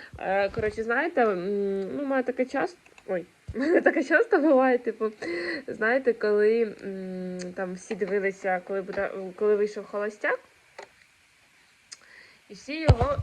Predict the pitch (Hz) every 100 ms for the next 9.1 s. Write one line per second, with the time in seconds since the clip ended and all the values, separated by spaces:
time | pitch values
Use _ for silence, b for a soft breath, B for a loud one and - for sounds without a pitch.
0 | 180 190 196 185 165 - - - _ _
1 | _ _ B B B B B B - 214
2 | 240 311 587 - _ _ _ _ _ _
3 | _ - 208 208 302 - 220 220 480 -
4 | _ _ _ _ _ _ _ _ _ _
5 | _ _ - 214 233 233 240 226 208 208
6 | - - 226 220 240 226 226 226 226 247
7 | 254 254 247 208 - - _ - _ _
8 | _ _ - - _ _ _ _ _ 196
9 | 220